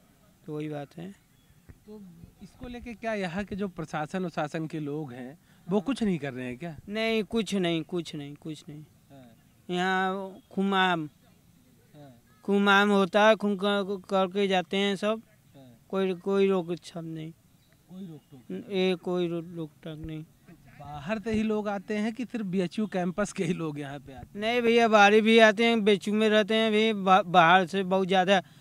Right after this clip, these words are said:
Speaker 1: बेचू में कुछ कम है, या बाहरी आके यहाँ गंदगी काम करते हैं।
Speaker 2: तो मतलब तब तो इस पार्क के बारे में सब कुछ जानते होंगे?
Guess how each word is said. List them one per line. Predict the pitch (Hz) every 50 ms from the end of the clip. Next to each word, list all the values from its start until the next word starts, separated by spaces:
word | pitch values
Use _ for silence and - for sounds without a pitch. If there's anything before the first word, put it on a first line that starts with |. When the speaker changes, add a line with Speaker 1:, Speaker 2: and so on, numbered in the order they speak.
| - - - 190
Speaker 1:
बेचू | 175 190 196 180 - 233 233
में | 247 247 247 247 240 240 233 233 226 226 214
कुछ | 196 - 233 226 -
कम | - - 226 226 226 226
है, | 226 240 254 254
या | 247 233 220
बाहरी | 185 196 190 190 190 196 214 220
आके | 214 196 190 175 202 202
यहाँ | 202 202 202 202 202 196 208 - - - - - - - - - _ - - - - -
गंदगी | 175 175 185 175 170 175 175 196
काम | 175 - 180 170 165
करते | 147 175 156 139 - 165 151
हैं। | 151 156 165
Speaker 2:
तो | 175 _ _ _ _ _ _ _ _ _ 160 160
मतलब | 160 180 196 185 160 147 143 147 - _ _ - - _ - -
तब | - 151 - _
तो | - 180
इस | - -
पार्क | - 180 170 175 175
के | - 196
बारे | 185 185 185 190
में | 202 202
सब | - - 208 -
कुछ | - 233 220
जानते | 196 208 233 214 196 - 202
होंगे? | 185 180 165 156 151 147 139